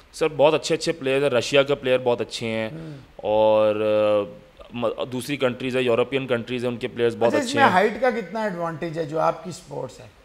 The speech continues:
Speaker 1: सर, हाइट का एडवांटेज तो होता है, लेकिन अब वो यही होता है कि फिर आपकी वेट कैटेगरी में सब उसी हाइट के आते हैं ज़्यादातर सेम।
Speaker 2: हम्म।
Speaker 1: तो वो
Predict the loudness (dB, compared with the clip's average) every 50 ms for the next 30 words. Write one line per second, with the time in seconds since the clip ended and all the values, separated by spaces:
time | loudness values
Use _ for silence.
0 | _ _ -20 -20 _ -6 -2 0 4 6 6 6 6 4 4 4 4 6 4 2
1 | 2 2 0 -2 -2 0 0 2 2 2 2 2 2 2 2 2 0 0 0 2
2 | 0 0 -2 -8 -10 -4 -2 -2 2 2 4 4 4 2 4 2 2 2 2 -2
3 | -2 0 2 2 2 2 2 -2 -2 -2 -2 0 0 -2 -2 -2 -2 -6 -6 -6
4 | -6 -6 -2 -2 -2 -2 -2 -6 -16 -20 -20 -20 -20 _ _ _ _ -12 -12 -4
5 | -2 0 2 2 0 0 0 2 2 2 2 0 -4 -2 -2 0 0 0 -2 -2
6 | -4 -6 -4 -4 -4 -4 -4 -8 -12 -16 -18 -20 -20 -20 -20 _ -20 _ -6 -6
7 | -4 -2 0 2 4 4 4 4 2 -2 -6